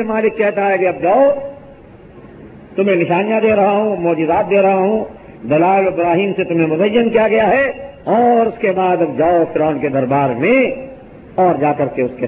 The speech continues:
سامنے اللہ کی بندگی کی دعوت۔ اوتار تھا وہ، سورج کا ایک اپنے کو سمجھتا تھا کہ مظہر ہے،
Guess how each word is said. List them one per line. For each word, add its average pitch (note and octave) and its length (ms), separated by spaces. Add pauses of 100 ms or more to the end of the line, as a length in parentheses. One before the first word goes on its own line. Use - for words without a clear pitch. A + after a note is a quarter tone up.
سامنے F#3 420 (1120)
اللہ G3 460 (100)
کی F3 220
بندگی C3+ 360
کی C3 140
دعوت۔ A2 360 (2000)
اوتار D3 420
تھا G3 100
وہ، G#3 200 (1800)
سورج G#3+ 320
کا F3+ 180
ایک D#3+ 160
اپنے E3+ 260
کو D#3+ 120
سمجھتا D#3+ 320
تھا D3 140
کہ C3+ 160
مظہر C3 360
ہے، A3+ 180